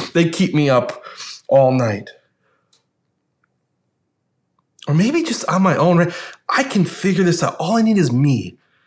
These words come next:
It's, it's Drew, and he's got this. I got this. And I fail. And so we <laughs> all have this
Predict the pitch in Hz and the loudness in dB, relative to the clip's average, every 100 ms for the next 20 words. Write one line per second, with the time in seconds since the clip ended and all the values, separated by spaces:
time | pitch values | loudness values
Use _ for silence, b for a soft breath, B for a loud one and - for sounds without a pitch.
0 | _ - 139 - - 165 131 123 120 139 | _ -10 -8 -6 -2 -2 -2 -6 -4 2
1 | 196 226 233 247 240 B B B 135 139 | 4 6 6 4 2 B B B -2 0
2 | 147 127 - - 220 - 233 226 220 - | 0 -2 -2 0 0 0 2 2 2 -4
3 | - B B B 156 208 139 - 175 - | -8 B B B -2 -2 -2 0 2 4
4 | 214 - 123 107 - - - - _ _ | 2 0 -6 -4 -6 -6 -8 -10 _ _
5 | _ _ _ _ _ - 123 117 135 104 | _ _ _ _ _ -6 -6 -4 -4 -4
6 | 95 - _ _ _ _ _ _ _ _ | -6 -18 _ _ _ _ _ _ _ _
7 | _ _ _ _ _ _ _ - - 180 | _ _ _ _ _ _ _ -12 -4 0
8 | 165 226 - - 190 - - 226 202 240 | 2 2 -2 0 2 2 2 0 2 -2
9 | - 220 190 208 147 143 - | 0 -2 -2 -4 -4 -4 -6